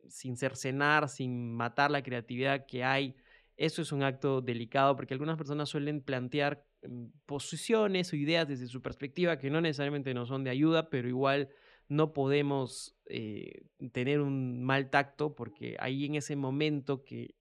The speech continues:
hagamos algo que no gusta o que es impropio para, para, para el,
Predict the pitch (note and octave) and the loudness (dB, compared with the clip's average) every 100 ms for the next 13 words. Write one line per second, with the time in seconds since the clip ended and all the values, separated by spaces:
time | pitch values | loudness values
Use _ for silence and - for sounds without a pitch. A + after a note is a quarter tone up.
0 | _ - B2 D#3 D#3 D3 D3 D3 - A#2+ | _ -6 0 0 2 0 0 0 -2 -6
1 | B2+ C3+ C#3+ D3 D3 C#3+ C#3 D#3+ E3+ - | -4 0 2 2 4 2 4 6 4 2
2 | C#3+ B2+ A#2 B2 B2+ C3+ C3 - _ _ | 0 -2 -4 -6 -4 -6 -8 -14 _ _
3 | - - C#3+ C#3 E3+ F3+ E3+ E3 C#3+ C3+ | -14 -4 -4 -2 4 4 4 0 0 -2
4 | B2 A#2 - B2+ B2 A#2 A2+ - B2 B2 | -2 -4 -4 -4 -2 -4 -4 -4 -4 -4
5 | A#2+ A2+ | -8 -12